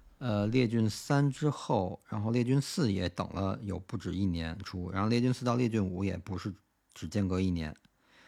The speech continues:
就是它，它就，就是往前，因为我没，没仔细在查资料，我没确定烈骏一到底是哪年出的，但是我感觉时间应该挺长了。所以说就在很早，李宁就已经做出了这个矩阵的这个规划，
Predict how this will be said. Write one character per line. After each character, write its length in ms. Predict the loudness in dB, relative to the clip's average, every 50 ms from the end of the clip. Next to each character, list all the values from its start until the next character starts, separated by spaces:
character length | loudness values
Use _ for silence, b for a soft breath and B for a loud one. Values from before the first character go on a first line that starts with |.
| b b b b _
就 160 | -4 -2 0
是 140 | 0 0 -2
它， 420 | -2 0 0 2 4 2 2 0 -4 -2
它 140 | 0 0
就， 360 | 0 0 -4 -10 -10 -8 -8 -8
就 160 | -6 -6 -6
是 20 |
往 200 | -2 -2 -2 -2
前， 220 | 0 -2 -2 -4 -4 -4
因 80 | 0 2
为 80 | 2
我 80 | 4 4
没， 260 | 2 4 2 2 0 0
没 200 | -2 0 0 0
仔 200 | 0 -2 -4 -6
细 160 | -4 -2 -2 -2
在 160 | 0 -2 -4
查 180 | -2 -2 -4
资 160 | -2 0 0 0
料， 160 | 0 0 0
我 200 | -2 -4 -4 -4
没 260 | -2 -2 -2 -2 -2 -2
确 200 | -2 -2 -4 0
定 260 | 0 2 2 2 2
烈 120 | 2 0
骏 200 | 0 0 0 2
一 120 | 4 2 4
到 160 | 2 2 -2
底 100 | -2 -2
是 120 | -2 -4
哪 120 | -4 -4 -4
年 180 | -6 -6 -8 -8
出 200 | -8 -6 -6 -6
的， 120 | -6 -6 -8 b b b b b b
但 120 | -4 0
是 40 | 0
我 60 | 2
感 140 | 0 0 0
觉 120 | 0 -2 -2
时 160 | -2 -2 0
间 120 | 2 2
应 120 | 2 2 2
该 100 | 0 0
挺 160 | -2 -4 -4
长 240 | -4 -4 -4 -4 -4
了。 160 | -6 -8 -10 b b b b b b b b
所 160 | -6 -2 0
以 40 | 2
说 100 | 2 2
就 120 | 2 2
在 220 | 2 4 2 2 2
很 220 | 2 0 0 2
早， 160 | 2 2 0
李 120 | 0 -2 -2
宁 160 | -2 0 0
就 160 | 0 0 0
已 120 | -2 -2
经 320 | -2 -2 0 0 0 0 -2 -6 _
做 200 | -4 0 0 0
出 180 | 0 0 2
了 100 | 2 0
这 160 | 0 0 -2 -4
个 240 | -4 -4 -8 -8 -10 -8
矩 160 | -6 -6 -2
阵 240 | 0 0 0 2 2
的 100 | 0 -2
这 140 | -2 -4
个 100 | -4 -6
规 200 | -4 -2 0 0
划， 260 | 0 0 -2 -2 -2